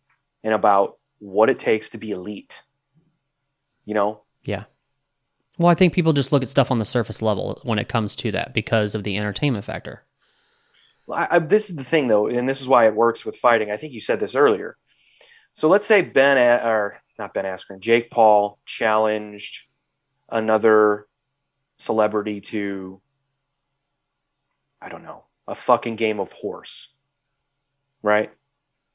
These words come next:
Speaker 1: What we come, what we find out after that is that, oh, like, Jake Paul's been taking basketball really seriously for the last three years. And the person who he challenged hasn't played a lick of basketball their entire life.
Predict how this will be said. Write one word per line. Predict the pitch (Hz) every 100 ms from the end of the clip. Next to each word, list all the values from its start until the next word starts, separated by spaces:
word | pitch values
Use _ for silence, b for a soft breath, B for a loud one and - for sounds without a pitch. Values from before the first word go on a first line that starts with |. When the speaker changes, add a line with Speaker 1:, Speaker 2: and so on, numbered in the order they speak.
| _ _ _ _ _ 110
Speaker 1:
What | 113
we | 123
come, | 123 131
what | 120 123
we |
find | 131 135 127
out | 120 113
after | 113 113 110
that | 101 98 98
is | 92
that, | 101 -
oh, | 127 101
like, | 110 101 _ _ _ _ -
Jake | 120 123
Paul's | 123 131
been | 110
taking | 98 110 101
basketball | 90 98 - 95 90
really | 92 98 92
seriously | - 98 98 - 90
for | -
the | 101
last | 95 90
three | 101 104
years. | 98 92 - - _ _ _ _ _ _ -
And | 117
the | 110
person | 127 131 123
who | 123
he | 107
challenged | - 113 107 98 - - -
hasn't | 107 104
played | 107
a | 98
lick | 104
of | 98
basketball | 101 95 - - 87 92 _ _
their | 110 98
entire | - 110 101
life. | 95 85 -